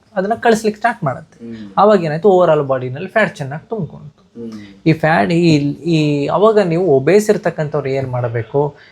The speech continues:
Speaker 1: ಈ ಬಾಯಿಯ ರುಚಿಗೋಸ್ಕರ ಏನೆಲ್ಲ ಎಣ್ಣೆ ಕ-, ಕರೆದಿರೋ ಪದಾರ್ಥಗಳಿರ್ಬೋದು, ಜಂಕ್ ಫುಡ್ ಇರ್ಬೋದು, ಏನೆಲ್ಲ ತಿಂತಾ ಇರ್ತೀರಿ, ಫಸ್ಟ್ ಅದಕ್ಕೆ ಕಡಿವಾಣ ಹಾಕಬೇಕು.
Speaker 2: ಹ್ಮ್.
Speaker 1: ಹೇ-, ಮತ್ತು ಆಲಸ್ಯವನ್ನ ಬಿಡಬೇಕು. ಆಕ್ಟಿವಿಟೀಸ್ ಇಂದ ಇರ್ಲಿಕ್ಕೆ ಪ್ರಾರಂಭ ಮಾಡಬೇಕು. ಮೊದಲನೇದೇನು?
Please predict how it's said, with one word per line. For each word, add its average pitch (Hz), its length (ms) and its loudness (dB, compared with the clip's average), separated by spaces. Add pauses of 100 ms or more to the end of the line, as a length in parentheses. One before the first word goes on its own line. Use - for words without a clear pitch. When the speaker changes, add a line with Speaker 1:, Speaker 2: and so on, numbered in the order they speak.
(180)
Speaker 1:
ಈ 143 400 4 (580)
ಬಾಯಿಯ 196 440 4
ರುಚಿಗೋಸ್ಕರ 214 720 4
ಏನೆಲ್ಲ 208 420 4 (520)
ಎಣ್ಣೆ 170 260 -2
ಕ-, 170 100 0
ಕರೆದಿರೋ 156 480 2
ಪದಾರ್ಥಗಳಿರ್ಬೋದು, 160 960 2
ಜಂಕ್ 180 280 0
ಫುಡ್ 196 200 2
ಇರ್ಬೋದು, 160 340 4
ಏನೆಲ್ಲ 196 380 4
ತಿಂತಾ 170 280 -2
ಇರ್ತೀರಿ, 139 320 -4 (360)
ಫಸ್ಟ್ - 400 0
ಅದಕ್ಕೆ 214 300 4
ಕಡಿವಾಣ 160 340 2
ಹಾಕಬೇಕು. - 460 -12 (380)
Speaker 2:
ಹ್ಮ್. 117 140 -10
Speaker 1:
ಹೇ-, - 220 -2 (220)
ಮತ್ತು 170 200 2
ಆಲಸ್ಯವನ್ನ 180 880 2
ಬಿಡಬೇಕು. - 460 -10 (500)
ಆಕ್ಟಿವಿಟೀಸ್ 220 640 2
ಇಂದ 160 160 -4
ಇರ್ಲಿಕ್ಕೆ 147 360 -4
ಪ್ರಾರಂಭ 170 280 2
ಮಾಡಬೇಕು. 120 280 -6
ಮೊದಲನೇದೇನು? 165 800 0